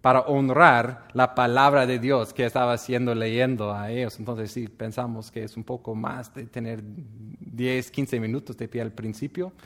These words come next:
pues ellos honraron la palabra así. Pero podemos hablar de eso más un día. Am, entonces, ellos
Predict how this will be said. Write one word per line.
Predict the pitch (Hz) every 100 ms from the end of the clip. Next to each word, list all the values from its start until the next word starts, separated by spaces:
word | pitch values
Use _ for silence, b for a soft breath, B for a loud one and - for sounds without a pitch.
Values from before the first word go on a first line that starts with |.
| b b
pues | - - -
ellos | 131 151 139
honraron | 143 156 143 147 127
la | 123
palabra | 123 117 117 107
así. | 110 226 - B B
Pero | - 254 117 - _
podemos | 156 131 117 - - _ _ _ _
hablar | 127 117 113
de | 110
eso | -
más | 107 110 -
un | 190
día. | - - B B B B
Am, | 127 123 117 123
entonces, | 131 151 208 - - - b
ellos | 160 185 180